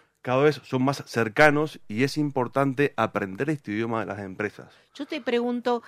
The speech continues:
Speaker 2: cuando uno dice, "Se va la fip, ahora vamos a llamar arca".
Speaker 1: Sí.
Speaker 2: ¿Cómo influye, vos que sos un experto en tema de empresas, cómo influye el nombre?
Speaker 1: Bien.
Speaker 2: El nombre, porque decir, "Ah, bueno, no hay afip, entonces, ¿qué me cambia?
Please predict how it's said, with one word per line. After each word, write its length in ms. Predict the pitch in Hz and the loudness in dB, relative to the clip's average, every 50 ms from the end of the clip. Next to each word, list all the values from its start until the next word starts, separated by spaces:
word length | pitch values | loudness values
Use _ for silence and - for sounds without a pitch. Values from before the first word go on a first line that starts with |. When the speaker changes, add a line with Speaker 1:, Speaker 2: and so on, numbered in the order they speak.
| - - - - _ _ | -20 -20 -20 -20 _ _
Speaker 2:
cuando 240 | - 214 220 233 | -2 0 0 0
uno 120 | 254 277 277 | 0 0 0
dice, 320 | 262 247 - - 226 208 - | -2 -2 -2 -4 -4 -4 -4
"Se 220 | - - - 214 | -12 -2 -2 -2
va 280 | 208 208 233 262 311 320 | 0 0 0 0 0 -2
la 240 | 311 262 220 202 190 | -2 0 0 0 0
fip, 420 | - - - 240 247 262 240 _ - | -2 -8 -4 -2 -2 -2 -4 _ -6
ahora 320 | _ 180 185 202 214 220 214 | _ -2 0 2 2 2 2
vamos 260 | 214 208 208 202 - | 2 0 -2 -4 -4
a 60 | 202 | -8
llamar 480 | 170 165 180 165 170 180 185 190 - - _ | -6 -6 -6 -2 2 2 2 2 2 -2 _
arca". 580 | 160 156 147 139 135 123 _ 143 131 127 127 _ _ _ _ - _ | 2 2 2 0 -4 -8 _ -6 -6 -6 -6 _ _ _ _ -20 _
Speaker 1:
Sí. 180 | - - 113 92 | -4 -4 -4 -2
Speaker 2:
¿Cómo 320 | - 320 381 440 466 415 | -2 -2 -2 0 0 0
influye, 540 | 359 269 220 - 220 214 202 180 156 160 156 | 0 0 -2 -2 0 2 2 2 2 -2 -4
vos 140 | 156 180 180 | -4 -4 -6
que 100 | - 202 | -8 -10
sos 280 | - - 214 208 - | -4 -4 -4 -4 -2
un 120 | 220 208 196 | -4 -4 -4
experto 640 | 185 180 - - _ _ 254 269 285 302 - - 269 | -6 -8 -10 -18 _ _ 0 0 0 0 -2 -2 -2
en 120 | 247 220 202 | -2 -2 0
tema 240 | - 214 220 233 226 | -2 0 2 2 0
de 60 | 214 196 | 0 0
empresas, 720 | 185 175 - 180 160 156 147 139 - - 143 147 - _ - - - - _ _ | -2 -2 -2 0 0 0 -2 -2 -2 -2 -2 -2 -2 _ -20 -20 -20 -20 _ _
cómo 260 | - 269 311 330 339 | -2 -2 0 0 -2
influye 520 | 339 - - 302 320 320 285 311 320 - _ _ | -6 -6 -6 -6 -6 -4 -4 -4 -6 -6 _ _
el 300 | 233 240 233 220 214 220 | -2 0 0 0 -2 0
nombre? 720 | 226 254 247 233 202 185 170 160 156 156 151 147 143 139 _ _ _ _ _ _ _ - 170 | 2 2 2 2 0 -2 -4 -2 -2 0 0 0 -2 -4 _ _ _ _ _ _ _ -6 0
Speaker 1:
Bien. 220 | 110 110 101 87 _ | 0 0 0 0 _
Speaker 2:
El 320 | - 202 208 202 220 226 240 | -2 -2 2 4 6 8 8
nombre, 320 | 285 320 339 339 349 320 | 8 6 6 2 -2 -2
porque 240 | - - 202 185 208 | -4 -6 -4 -4 -6
decir, 260 | 190 214 220 202 - - _ _ _ | -4 -4 -6 -6 -6 -12 _ _ _
"Ah, 120 | 294 339 | 2 2
bueno, 320 | 330 311 302 277 233 214 208 | 4 4 2 0 0 -2 -2
no 80 | 220 | -2
hay 140 | 233 254 254 | -2 0 -2
afip, 300 | 247 240 - 240 214 185 _ | -4 -4 -4 -8 -8 -8 _
entonces, 320 | - 233 247 233 262 233 | -10 -10 -8 -8 -10 -10
¿qué 100 | - 269 | -8 -10
me 160 | 254 262 247 240 | -8 -8 -10 -6
cambia? 640 | - 202 175 165 160 151 160 156 156 147 151 156 | -6 -6 -6 -6 -10 -12 -10 -6 -6 -6 -6 -6